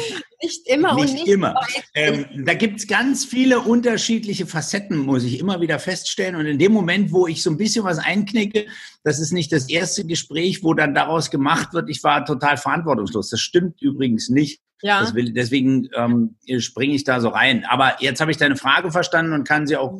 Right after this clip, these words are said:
Speaker 2: ganz einfach beantworten. Tatsächlich war ich so, ich würd mal sagen, über dreißig Jahre lang auf der Suche nach dem typischen Glücks- und,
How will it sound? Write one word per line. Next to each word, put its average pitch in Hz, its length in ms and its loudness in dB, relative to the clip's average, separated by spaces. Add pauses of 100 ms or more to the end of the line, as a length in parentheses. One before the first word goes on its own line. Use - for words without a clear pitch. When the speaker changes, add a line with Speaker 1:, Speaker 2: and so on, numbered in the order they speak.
Speaker 2:
ganz 127 260 -2
einfach 151 420 -2
beantworten. 120 680 -2 (560)
Tatsächlich 165 520 2
war 165 200 4
ich 160 120 -2
so, 143 540 4
ich 139 200 -8
würd 160 180 -8
mal 151 140 0
sagen, 139 520 0 (180)
über 139 360 0
dreißig 135 340 -2
Jahre 139 240 0
lang 135 160 0
auf 127 160 -14 (100)
der 113 60 -4
Suche 160 460 2
nach 131 260 2
dem 139 300 0
typischen 151 720 0
Glücks- 143 360 4
und, 135 400 0